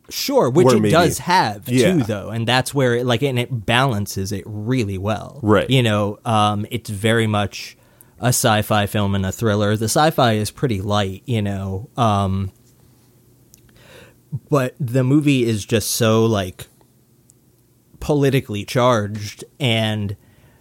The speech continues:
Speaker 1: uh, you know, really is, is, and it's not, it's not an American film.
Speaker 2: Yeah.
Speaker 1: You know, it's not, well, it's not from the United States, uh, South American film.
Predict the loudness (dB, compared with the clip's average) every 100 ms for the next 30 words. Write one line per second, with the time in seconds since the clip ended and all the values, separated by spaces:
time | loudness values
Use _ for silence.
0 | _ -2 0 2 0 -4 -10 _ -2 0
1 | 2 0 0 0 0 -2 -4 -6 -10 -14
2 | _ 0 0 -2 -6 -4 -2 -2 -2 0
3 | 2 2 0 -4 _ -6 -2 0 2 0
4 | -2 -2 -2 -2 -4 -6 -8 -8 -6 -4
5 | -6 -8 -10 2 2 4 2 2 2 0
6 | 0 0 0 -2 -2 -2 -2 -4 -2 0
7 | 0 0 -2 -8 0 0 0 -2 -6 -2
8 | -2 -2 -4 -4 -2 -2 -2 -2 0 0
9 | 0